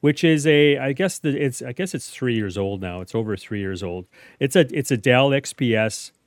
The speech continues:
I think that model was the seventy-nine fifty at that time.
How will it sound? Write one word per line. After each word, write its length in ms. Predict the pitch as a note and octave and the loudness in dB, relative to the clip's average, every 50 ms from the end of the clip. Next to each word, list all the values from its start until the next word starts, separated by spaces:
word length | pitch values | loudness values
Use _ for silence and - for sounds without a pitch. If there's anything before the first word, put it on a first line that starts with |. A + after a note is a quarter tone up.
| _ _ _ | _ _ _
I 80 | A2+ G#2 | -12 -8
think 240 | - D3 C3+ B2 - | -4 -4 -4 -2 0
that 200 | C3 A#2+ B2 G#2+ | 0 0 0 -2
model 460 | B2 A#2+ A#2 A#2 A#2+ A#2+ A#2+ A#2 A2+ G#2+ | -2 -4 -2 -2 0 0 0 -2 -2 -2
was 260 | A2 G#2+ G2+ F2+ - | -2 -4 -4 -6 -6
the 140 | - G#2+ G2 | -8 -8 -8
seventy-nine 2000 | - - - - - - A#2+ B2 B2 C3 C3+ C3 C#3+ C3 B2+ B2+ B2 A#2+ A#2+ A#2 A2 - _ _ _ _ _ _ _ _ - A2 G#2+ G#2+ A2 A2 A2+ A2 G#2 G2 | -8 -10 -10 -6 -2 0 0 0 0 -2 -4 -2 -2 0 0 0 0 0 -2 -2 -4 -6 _ _ _ _ _ _ _ _ -6 -4 -2 -2 0 0 -2 -2 -4 -6
fifty 720 | - - - B2 B2+ B2+ - - D3 C#3+ C#3+ D3 D3 C#3 | -8 -6 -4 -4 -4 -4 -4 -4 -2 -2 0 -2 -2 -4
at 120 | B2+ B2 | -4 -2
that 240 | - C3+ C3 C3 B2+ | -2 -2 -2 -4 -6
time. 560 | - - C3 C3+ C3+ C#3 C#3+ C#3+ C#3+ C#3 B2+ | -6 -4 -2 -2 -2 -2 -2 -2 -4 -6 -8